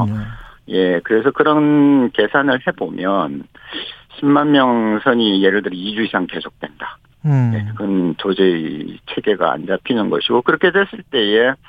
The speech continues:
Speaker 2: 중환자실에 들어가는 환자 수가 수천 명이 됩니다. 왜냐하면
Speaker 1: 사백 명, 하루에
Speaker 2: 중환자실
Speaker 1: 사백 명이네요. 예.
Speaker 2: 그렇죠. 그리고 이제 중환자실 한 번 더 가면 보름은 있어야 되거든요.
Speaker 1: 아.
Speaker 2: 그럼 곱하기 십사를 하면 사백 곱하기 십사면 오천육백 명 아닙니까?
Speaker 1: 그러네요.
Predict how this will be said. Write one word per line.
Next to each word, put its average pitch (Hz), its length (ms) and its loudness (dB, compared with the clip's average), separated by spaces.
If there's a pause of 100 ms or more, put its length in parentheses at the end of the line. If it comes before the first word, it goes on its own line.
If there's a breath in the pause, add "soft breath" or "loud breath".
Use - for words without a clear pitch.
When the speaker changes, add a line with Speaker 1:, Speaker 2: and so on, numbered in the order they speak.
(360 loud breath)
Speaker 2:
중환자실에 160 1000 2
들어가는 127 360 0
환자 139 280 2
수가 107 220 -2
수천 220 320 -4
명이 127 180 2
됩니다. 71 600 -6 (100)
왜냐하면 - 0 -
Speaker 1:
사백 233 360 2
명, 202 160 6
하루에 - 40 4
Speaker 2:
중환자실 214 260 4
Speaker 1:
사백 185 300 2
명이네요. 123 560 4
예. 123 300 4
Speaker 2:
그렇죠. 135 600 0 (100)
그리고 165 320 2
이제 147 180 0
중환자실 170 460 2
한 127 120 0
번 139 120 0
더 127 100 2
가면 127 260 2
보름은 147 420 2
있어야 120 240 -2
되거든요. 82 680 -6
Speaker 1:
아. 110 600 -2
Speaker 2:
그럼 175 160 0
곱하기 180 360 2
십사를 175 340 2
하면 143 240 0
사백 160 380 0
곱하기 131 320 0
십사면 127 340 0
오천육백 139 560 2
명 139 180 4
아닙니까? 87 540 -4 (100)
Speaker 1:
그러네요. 143 520 4